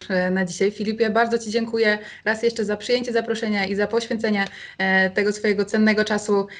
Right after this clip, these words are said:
e, na dzisiejszą rozmowę, bo wiem, że, e,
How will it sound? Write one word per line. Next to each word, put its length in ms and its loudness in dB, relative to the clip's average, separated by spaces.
e, 240 2
na 140 4
dzisiejszą 420 -2
rozmowę, 560 2
bo 180 0
wiem, 320 2
że, 140 0
e, 340 2